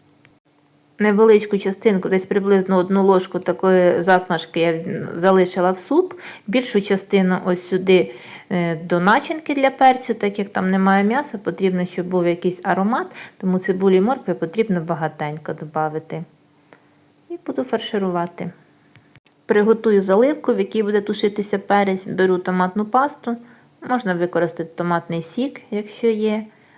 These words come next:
Розвожу його водичкою, якщо потрібно, ще трошки додаю солі, заливаю і ставлю тушитися на невеличкий вогонь приблизно на хвилин сорок. Поки перці тушкуються, хочу приготувати гречану кашу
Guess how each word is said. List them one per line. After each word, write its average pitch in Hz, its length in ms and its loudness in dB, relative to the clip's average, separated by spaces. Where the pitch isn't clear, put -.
Розвожу 202 460 0
його 202 260 2
водичкою, 208 540 0
якщо 202 240 -2
потрібно, 196 520 -2
ще 180 140 -6
трошки 180 400 -4
додаю 190 400 0
солі, 262 400 2
заливаю 220 540 2
і 339 180 2
ставлю 269 380 0
тушитися 196 640 -4
на 170 180 -2
невеличкий 180 640 0
вогонь 214 380 -2
приблизно 240 720 0
на 190 120 0
хвилин 208 380 2
сорок. 165 640 -2
Поки 220 260 0
перці 196 360 0
тушкуються, 254 640 -2
хочу 202 280 -2
приготувати 180 720 0
гречану 175 580 -2
кашу 247 420 0